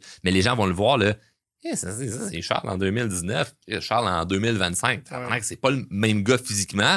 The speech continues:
Speaker 2: Ouais.
Speaker 1: Puis c'est inspirant, ça aussi. Fait que moi, je trouve que c'est important d'incarner ce que tu veux représenter vraiment.
Speaker 2: Ben
Speaker 1: Il y a
Speaker 2: oui.
Speaker 1: beaucoup de personnes qui se montrent sur le web.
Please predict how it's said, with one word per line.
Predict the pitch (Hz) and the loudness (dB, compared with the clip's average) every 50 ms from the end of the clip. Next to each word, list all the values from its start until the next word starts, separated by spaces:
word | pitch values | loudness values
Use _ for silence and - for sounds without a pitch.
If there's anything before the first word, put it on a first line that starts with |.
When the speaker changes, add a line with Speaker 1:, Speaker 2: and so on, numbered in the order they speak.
| 180 - | 0 -4
Speaker 2:
Ouais. | 156 139 135 127 - _ _ | -12 -14 -14 -14 -16 _ _
Speaker 1:
Puis | - - - | 2 2 4
c'est | 113 110 | 4 0
inspirant, | 104 - - - 113 107 - 170 | 0 0 2 4 4 4 4 2
ça | 156 - 131 107 | 2 2 0 0
aussi. | 98 - - 151 143 - - - - - - | 0 -2 -4 -6 -8 -10 -12 -18 -18 -18 -4
Fait | - 104 - | -4 -4 -4
que | - _ _ _ _ _ | -4 _ _ _ _ _
moi, | - 117 | -2 -2
je | 113 | 2
trouve | - 151 139 | 2 2 4
que | - 113 | 4 2
c'est | - - | 2 2
important | 113 104 101 - - 131 135 | 0 0 0 -2 -2 -2 -2
d'incarner | 123 101 104 120 120 117 - 117 101 92 101 104 113 123 131 | 0 2 4 4 4 2 0 -2 -2 0 -2 -2 0 0 -2
ce | 127 - | -2 -4
que | - 101 | -4 -4
tu | 92 - - - | -4 -2 -4 -2
veux | 90 110 113 104 | 2 2 4 4
représenter | 104 - 95 101 101 95 104 95 90 - 120 117 | 4 4 4 2 2 4 2 2 2 2 2 2
vraiment. | 98 101 98 92 90 95 110 151 156 - | 2 2 2 2 2 2 0 0 -2 -6
Speaker 2:
Ben | - 127 | -8 -2
Speaker 1:
Il | |
y | |
a | 131 | -2
Speaker 2:
oui. | 95 | 0
Speaker 1:
beaucoup | 95 - 147 | 0 0 -2
de | 123 | 0
personnes | - 113 101 - - 131 131 | 0 -2 0 0 -2 -2 -2
qui | - - - | -2 -4 -6
se | - - _ _ _ | -6 -6 _ _ _
montrent | - 113 117 123 117 - | 0 0 2 2 2 0
sur | - 104 | 2 2
le | 101 98 95 | 4 6 6
web. | 92 98 117 151 165 127 | 6 6 6 4 4 0